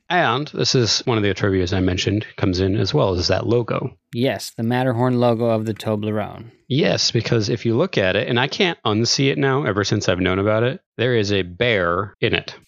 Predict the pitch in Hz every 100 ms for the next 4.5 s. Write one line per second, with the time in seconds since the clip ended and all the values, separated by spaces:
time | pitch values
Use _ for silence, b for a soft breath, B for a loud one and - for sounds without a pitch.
0 | - 131 117 120 110 127 139 127 113 107
1 | 104 104 104 107 107 - 151 113 95 -
2 | 107 98 110 120 104 92 95 90 117 131
3 | 123 107 113 123 120 101 107 107 127 -
4 | 98 90 - - -